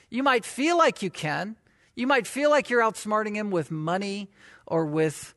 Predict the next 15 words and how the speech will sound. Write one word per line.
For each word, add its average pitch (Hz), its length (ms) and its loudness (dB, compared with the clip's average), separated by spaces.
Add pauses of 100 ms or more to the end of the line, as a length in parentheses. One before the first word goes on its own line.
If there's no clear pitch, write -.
(160)
personal 196 360 -4
power 202 800 2 (340)
or 180 220 2
some 208 300 -2
kind 208 340 0
of 170 320 -2 (140)
self-confidence, 214 1500 0 (240)
but - 180 0
you're 277 80 0
really 269 280 4
not. 277 540 2 (360)
Ultimately, 254 640 4
everything 262 960 2
will 254 340 4
melt 226 600 0